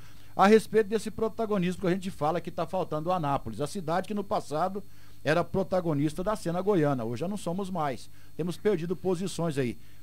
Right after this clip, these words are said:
E mérito pra Aparecida, pra Rio Verde, que eles têm conseguido isso.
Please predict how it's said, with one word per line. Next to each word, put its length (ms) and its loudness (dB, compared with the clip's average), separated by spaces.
E 120 -2
mérito 320 4
pra 140 -2
Aparecida, 580 -2
pra 160 0
Rio 160 0
Verde, 240 0
que 80 -2
eles 120 -4
têm 160 -2
conseguido 560 -2
isso. 240 -2